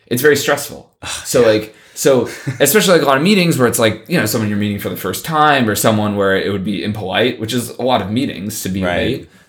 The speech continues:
Speaker 1: Um, so I've been, um, like, I've been noticing the difference between a half hour drive to, like, X meeting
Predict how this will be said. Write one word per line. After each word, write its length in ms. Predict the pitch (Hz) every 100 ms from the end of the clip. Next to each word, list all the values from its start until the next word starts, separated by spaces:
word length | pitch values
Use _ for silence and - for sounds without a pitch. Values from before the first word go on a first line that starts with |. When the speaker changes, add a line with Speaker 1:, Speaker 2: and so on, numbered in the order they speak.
| -
Speaker 1:
Um, 460 | 113 110 104 101 - _ _
so 680 | - 135 123 120 113 87 - - - _ _ -
I've 280 | 110 131 131
been, 240 | 139 127
um, 640 | 104 107 98 92 92 90 - _ _ _ _ _ _ -
like, 260 | 120 - - _
I've 120 | - 113
been 240 | 117 101
noticing 840 | 98 160 170 - - 92 92 95 101 _ _ _ -
the 440 | 107 101 92 85 -
difference 520 | 117 165 - 98 185
between 420 | - - 104 98 -
a 40 | 104
half 380 | - 113 131
hour 240 | 107 110 98
drive 340 | 95 95 92
to, 220 | - 95 87
like, 200 | 98 - _
X 260 | 101 95 -
meeting 500 | 101 117 98 90 98